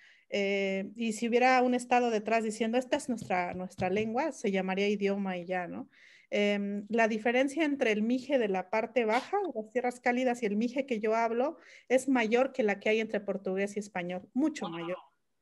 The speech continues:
Speaker 2: Wow.
Speaker 1: Entonces, saber qué tiene que ver porque detrás del portugués hay estados, detrás del español hay estados. ¿Qué hubiera pasado si cada, eh, un niño en Francia hablara francés y un niño en la Ciudad de México español y un niño en Roma italiano,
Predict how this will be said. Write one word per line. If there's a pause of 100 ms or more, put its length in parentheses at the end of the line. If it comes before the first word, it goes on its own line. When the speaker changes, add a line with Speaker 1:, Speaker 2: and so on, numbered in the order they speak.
(160)
Speaker 2:
Wow.
Speaker 1:
Entonces, (160)
saber
qué
tiene
que
ver
porque
detrás
del
portugués
hay
estados,
detrás
del
español
hay
estados. (360)
¿Qué
hubiera
pasado
si
cada,
eh,
un
niño
en
Francia
hablara
francés
y
un
niño
en
la
Ciudad
de
México
español
y
un
niño
en
Roma
italiano,